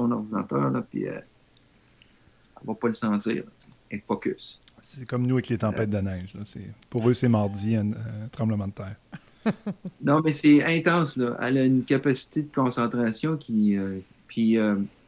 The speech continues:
Speaker 1: euh, moi, je la fais rire. Euh, je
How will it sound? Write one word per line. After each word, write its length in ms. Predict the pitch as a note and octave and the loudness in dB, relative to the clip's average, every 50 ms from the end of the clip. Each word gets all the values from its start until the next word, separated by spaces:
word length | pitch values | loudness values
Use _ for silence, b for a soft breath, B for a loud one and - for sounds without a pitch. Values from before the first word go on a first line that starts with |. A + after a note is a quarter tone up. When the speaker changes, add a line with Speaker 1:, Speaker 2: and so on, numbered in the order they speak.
| _ _ _ _ _ _ _ _ _ _ _ _ _ _ _ - - | _ _ _ _ _ _ _ _ _ _ _ _ _ _ _ -16 -14
Speaker 1:
euh, 260 | - - - - - - - - - - | -14 -12 -12 -14 -14 -14 -16 -10 -4 0
moi, 220 | D3 E3 G3 G3+ | 4 6 6 6
je 100 | E3 D3 | 6 6
la 100 | C#3+ B2+ | 4 2
fais 220 | - - B2+ A#2+ | 2 2 2 2
rire. 560 | A2+ A#2+ B2+ C3+ C#3+ C#3+ D3 D3 C#3+ C#3+ C3 A2+ | 4 6 6 6 8 8 8 6 6 4 4 2
Euh, 380 | A2+ A2+ G#2+ G#2 G#2+ G#2 G#2 G#2 | 0 0 0 2 2 0 0 -2
je 80 | - | -6